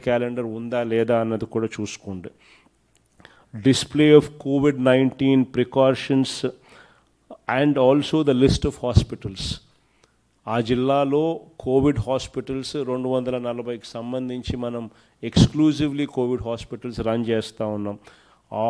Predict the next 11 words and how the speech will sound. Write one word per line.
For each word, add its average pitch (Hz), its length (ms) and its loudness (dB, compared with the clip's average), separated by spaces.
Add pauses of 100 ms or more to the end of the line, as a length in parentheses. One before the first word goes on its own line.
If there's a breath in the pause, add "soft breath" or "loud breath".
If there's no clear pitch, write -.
(100)
హాస్పిటల్స్ 127 640 -2 (140)
లిస్ట్ - 340 -8 (180)
అక్కడ 131 220 -6 (200)
ఉందా 127 260 -2 (140)
లేదా 120 240 -4 (140)
కూడా 120 160 -6 (120)
చూసుకోండి. 107 600 -8 (520 soft breath)
Especially 120 440 -6
అక్కడ 117 160 -8 (120)
ఏఎన్ఎం 127 340 -8 (120)
ఉంది, 120 240 -6